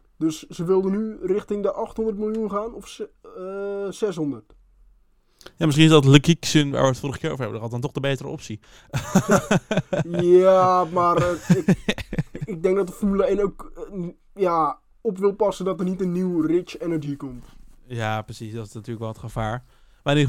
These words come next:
Speaker 2: geval drie fases bij de fia. Fase één oproepen voor die belangstellingen, wat ze in februari deden. Na fase twee, daar zijn ze dus met vier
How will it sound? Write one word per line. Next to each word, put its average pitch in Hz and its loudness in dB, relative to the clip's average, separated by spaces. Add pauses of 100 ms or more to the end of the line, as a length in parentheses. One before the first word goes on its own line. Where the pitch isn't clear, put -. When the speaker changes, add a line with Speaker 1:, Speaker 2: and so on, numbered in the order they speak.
Speaker 2:
geval 143 2
drie 139 -2
fases 147 0
bij 143 -4
de 135 -6
fia. 139 -6
Fase 135 -6
één 139 -6
oproepen 127 -6 (140)
voor 135 -8
die 123 -4
belangstellingen, 131 -6
wat 120 -12
ze - -20
in 120 -12
februari 120 -6
deden. 113 -6
Na 110 -8
fase 120 -8
twee, 135 -10
daar 117 -8
zijn 123 -10
ze 113 -12
dus 113 -14
met 120 -10
vier 151 -14